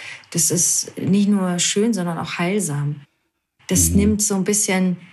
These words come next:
Speaker 1: die Last vom Individuum. Äh, wir, wir neigen ja alle so dazu,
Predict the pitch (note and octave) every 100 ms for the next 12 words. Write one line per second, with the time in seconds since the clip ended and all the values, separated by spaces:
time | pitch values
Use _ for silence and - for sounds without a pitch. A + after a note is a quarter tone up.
0 | - _ _ - F#3 F#3 G#3 A#3 - -
1 | F#3+ - F#3+ F#3 E3 G#3 G3+ E3+ F3 F3
2 | F3 - - E3+ E3+ C#3+ - F#3 F3 F#3+
3 | G3 G3 A#3+ A#3+ A#3 - C4 G3 F#3+ F3+
4 | F#3+ - G3 F#3+